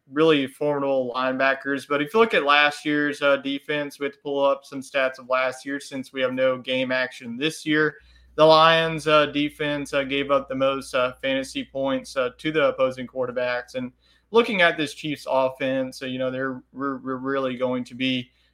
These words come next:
formidable once again. Really, who's gonna step up as their wide receiver? One is gonna be Kadarius Toney, is gonna be Sky Moore. We know that Travis Kelce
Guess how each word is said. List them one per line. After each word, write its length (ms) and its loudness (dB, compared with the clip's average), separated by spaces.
formidable 500 0
once 280 -2
again. 540 -2
Really, 360 4
who's 240 -4
gonna 180 -2
step 340 0
up 200 4
as 140 -8
their 120 -6
wide 160 4
receiver? 580 -2
One 360 0
is 160 -4
gonna 160 -6
be 160 -4
Kadarius 520 -8
Toney, 380 -2
is 140 -8
gonna 160 -6
be 160 -10
Sky 340 0
Moore. 480 0
We 100 -6
know 240 2
that 220 -2
Travis 380 -2
Kelce 580 0